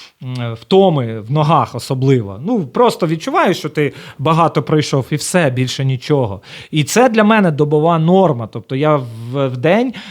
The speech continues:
е, десять кілометрів просто пройти без проблем. І вже на даному етапі я навіть почав бігати. Ось, е, кросівки, ось які ви перед собою бачите,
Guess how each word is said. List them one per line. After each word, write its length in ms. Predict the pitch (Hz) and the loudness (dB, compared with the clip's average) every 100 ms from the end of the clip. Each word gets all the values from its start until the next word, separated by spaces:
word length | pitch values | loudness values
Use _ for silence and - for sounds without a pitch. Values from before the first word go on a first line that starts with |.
| - | -4
е, 520 | 135 135 131 127 127 | 0 2 4 2 2
десять 420 | 123 175 190 180 | 2 2 4 0
кілометрів 720 | - 143 160 208 220 220 233 214 - _ | -2 -2 0 0 0 0 -4 -6 -12 _
просто 440 | - 170 196 196 170 | 0 4 4 2 -6
пройти 380 | 151 143 - 180 | -4 -4 -2 -2
без 180 | 151 | -4
проблем. 540 | - 156 156 147 123 123 | -4 -4 0 0 0 -4
І 200 | - 160 | -2 0
вже 520 | 156 135 143 196 160 120 - - | 0 0 2 4 2 -2 -10 -8
на 80 | 143 | -4
даному 380 | 147 202 180 156 | 0 0 0 -2
етапі 400 | 143 175 202 180 | -2 -2 -2 -4
я 120 | 139 | -6
навіть 360 | 143 156 151 - | -4 -2 -4 -6
почав 460 | 127 - 131 117 | -8 -2 -2 -2
бігати. 680 | 101 117 190 180 165 127 101 - - - | -4 2 4 4 2 -2 -6 -10 -10 -2
Ось, 320 | 151 151 156 | 0 0 0
е, 540 | 143 143 139 135 131 117 104 _ _ _ _ _ _ _ | 2 2 2 2 0 -4 -10 _ _ _ _ _ _ _
кросівки, 560 | - 165 - 185 - 151 | 0 2 4 2 2 0
ось 200 | 135 151 | 0 -2
які 180 | 127 139 | -4 -4
ви 80 | |
перед 180 | 135 127 | -4 -8
собою 260 | - 123 127 | -6 -6 0
бачите, 580 | 143 180 196 208 202 | 0 0 -2 0 0